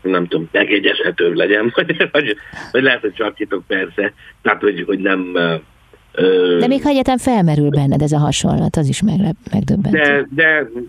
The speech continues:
Speaker 1: tulajdonképpen, ha, ha maguk a lehetőségek persze mindig változnak is, de maga a munkamódszer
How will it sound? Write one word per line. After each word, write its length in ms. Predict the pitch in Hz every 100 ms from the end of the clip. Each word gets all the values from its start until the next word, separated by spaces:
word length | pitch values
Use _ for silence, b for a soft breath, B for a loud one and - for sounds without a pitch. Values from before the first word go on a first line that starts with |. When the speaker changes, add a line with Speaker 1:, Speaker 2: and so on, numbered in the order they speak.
| -
Speaker 1:
tulajdonképpen, 800 | 196 175 139 131 139 147 131 110
ha, 300 | 131 135 135 -
ha 100 | 127
maguk 360 | 139 175 196 160
a 60 |
lehetőségek 640 | 143 127 - 110 110 107 104
persze 240 | 107 -
mindig 300 | 110 110 95
változnak 480 | 95 95 101 98 90
is, 220 | 92 101 98
de 260 | 92 87 - B -
maga 300 | 107 135 101
a 60 |
munkamódszer 800 | 87 110 107 90 87 - 82 82